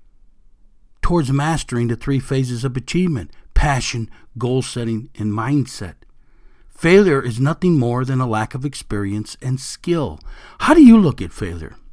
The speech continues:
You try something, doesn't work, so you think you can't do it? You try something, you didn't do well at it, you made mistakes, people laughed at you, so now you have this mind block, this mental block in your mind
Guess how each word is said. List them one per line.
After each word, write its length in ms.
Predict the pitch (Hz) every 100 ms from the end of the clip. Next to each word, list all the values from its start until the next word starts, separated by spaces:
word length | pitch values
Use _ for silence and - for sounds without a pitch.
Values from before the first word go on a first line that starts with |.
| - - - - - - -
You 120 | 147
try 260 | - 170
something, 440 | 175 190 180 208 214 - - - - -
doesn't 320 | 135 135 127 117
work, 380 | 160 214 - - - - - -
so 140 | - 147
you 100 | 127
think 260 | 156 147
you 80 | 151
can't 300 | 135 151 139
do 180 | 135 165
it? 120 | 226 - - - - - - - - -
You 120 | 123 123
try 240 | 160 156
something, 520 | 143 190 185 226 196 - -
you 140 | 120
didn't 220 | 131 143
do 120 | 135 143
well 300 | 127 151 175
at 140 | 214
it, 160 | 208 123
you 80 |
made 180 | 120 143
mistakes, 540 | 135 - 151 196 202 -
people 340 | 156 131 123
laughed 320 | 123 160 -
at 220 | 196 196
you, 100 | 233 - - -
so 160 | - 160
now 160 | 170
you 140 | 220 185
have 200 | 190 180
this 180 | -
mind 340 | 151 165 185 120
block, 400 | 107 82 - - - - -
this 220 | 151 151
mental 400 | 160 196 208 214
block 420 | 165 180 165 -
in 80 | 135
your 180 | 131 127
mind 440 | 131 156 127 95